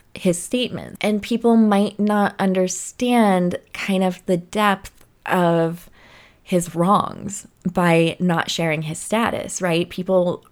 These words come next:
aren't fully going to understand that what he's essentially saying is, "I have herpes,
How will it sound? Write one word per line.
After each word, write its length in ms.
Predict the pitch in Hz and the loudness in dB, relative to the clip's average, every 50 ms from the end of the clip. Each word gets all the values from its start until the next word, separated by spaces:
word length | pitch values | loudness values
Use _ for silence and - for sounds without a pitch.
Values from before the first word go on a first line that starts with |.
| - - | -8 -4
aren't 300 | - 175 170 - - - | -2 -2 -2 -2 -6 -10
fully 400 | - - - 190 180 180 180 170 | -16 -4 0 4 4 6 4 4
going 260 | 180 180 175 170 170 | 2 2 0 0 0
to 180 | 170 - 180 160 | -4 -4 -6 -4
understand 960 | - 165 165 165 170 170 - - - 311 339 311 214 - 87 98 156 196 202 - - - - - - _ _ _ | -2 -2 -2 -2 -2 -4 -4 -6 -6 -4 -2 -2 -2 -2 -2 -4 -6 -6 -8 -10 -20 -20 -20 -20 -20 _ _ _
that 340 | - 190 185 156 156 - - - _ _ _ _ - | 2 4 4 6 4 2 0 -6 _ _ _ _ -10
what 360 | 180 180 180 185 196 196 202 | -8 -6 0 0 0 0 0
he's 200 | - 208 185 185 | -2 -2 -2 -2
essentially 440 | 175 - - 190 180 175 - 175 170 | -2 -2 0 0 0 0 -2 -4 -4
saying 340 | - - 226 226 220 196 185 | -2 0 0 2 2 2 2
is, 140 | 175 175 - | 0 -2 0
"I 140 | 175 170 170 | 0 0 0
have 260 | 170 175 180 151 - | 0 0 -4 -4 -4
herpes, 640 | - - 208 202 202 180 156 127 143 175 175 - | -4 -4 -4 -4 -2 -4 -6 -4 -4 -4 -6 -8